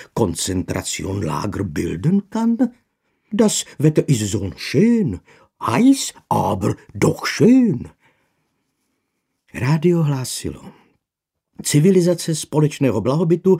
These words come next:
nyní musí zvážit, zda jsme ve snaze o zajištění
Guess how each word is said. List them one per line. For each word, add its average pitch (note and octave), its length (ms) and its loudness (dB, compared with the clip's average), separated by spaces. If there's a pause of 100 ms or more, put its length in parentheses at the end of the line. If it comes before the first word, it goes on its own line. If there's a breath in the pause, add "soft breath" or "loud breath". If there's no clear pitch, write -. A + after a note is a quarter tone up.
(120)
nyní C#3 320 4
musí E3 500 2
zvážit, G3+ 600 2 (340 loud breath)
zda A#2 200 0
jsme A2+ 220 -2
ve C3+ 120 2
snaze D#3+ 420 2 (200 loud breath)
o A#2 120 0
zajištění C3+ 760 0